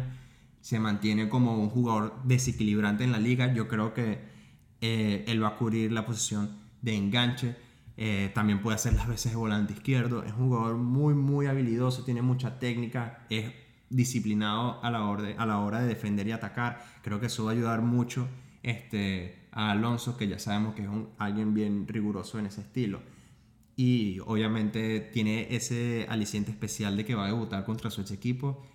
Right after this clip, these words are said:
Creo que para él va a ser, este, interesante ese primer juego contra el L A F C.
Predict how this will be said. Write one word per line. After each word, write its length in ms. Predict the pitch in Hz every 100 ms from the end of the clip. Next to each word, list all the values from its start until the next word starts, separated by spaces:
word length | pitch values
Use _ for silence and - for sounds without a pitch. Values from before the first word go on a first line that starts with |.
| -
Creo 240 | - 104 98
que 540 | 104 101 95 92 - - - - - - - - - - - -
para 200 | 107 90
él 80 |
va 40 | 90
a 40 |
ser, 720 | - 101 98 95 - - - -
este, 280 | - - 107
interesante 540 | 98 95 - 98 98
ese 160 | - 110
primer 300 | 104 98 92
juego 320 | 117 104 104
contra 260 | 107 101 98
el 160 | 95
L 40 | 92
A 140 | 95
F 100 | -
C. 320 | - 92 -